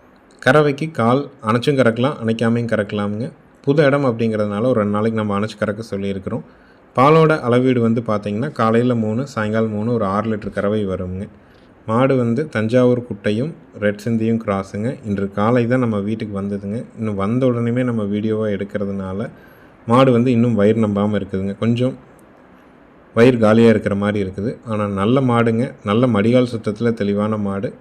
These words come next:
ரெண்டாம் நீத்துல இருக்குதுங்க. ஆறு பல்லுல இருந்து கடை பல்லுங்க, நல்ல காம்போர்ஸுங்க, கறவைக்கு ஒழுக்கமா நிக்கும். ஆண்கள் பெண்கள் பிடிச்சிக்கலாம்,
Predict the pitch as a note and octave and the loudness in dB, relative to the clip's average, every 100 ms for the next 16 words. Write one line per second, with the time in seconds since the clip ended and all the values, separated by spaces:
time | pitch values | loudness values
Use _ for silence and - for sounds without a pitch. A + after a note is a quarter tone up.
0 | - G#2+ G#2 A2+ C3 A#2+ A#2 A2 G2+ G2+ | -18 -4 0 2 2 2 0 -2 -2 -4
1 | G2+ G2+ D3 - - - - - - A#2 | -6 -6 -8 -12 -20 -20 -20 -20 0 4
2 | C3+ C3 C3+ B2+ B2 C3+ G#2+ A2 A2 G#2+ | 4 4 4 4 2 0 0 0 0 -4
3 | G#2 A2 - - - - - - G#2 G2+ | -4 -8 -10 -18 -20 -20 -20 -12 -2 0
4 | C3 C#3+ A#2 B2+ B2+ A#2 - A2 A2+ - | 2 2 2 2 2 0 -2 -8 -6 -8
5 | - - - _ G#2 A#2 B2 A#2 G#2 G#2+ | -16 -20 -20 _ 0 2 2 0 0 0
6 | A2+ A2+ G2+ G2+ - A#2 - - - _ | 0 -2 -2 -6 -8 -10 -10 -20 -20 _
7 | _ _ - A#2+ C3 C3+ A#2 A2+ A#2+ A2+ | _ _ -2 2 2 2 2 2 0 -2
8 | G#2 G2+ G#2+ C3 | -6 -6 -6 -6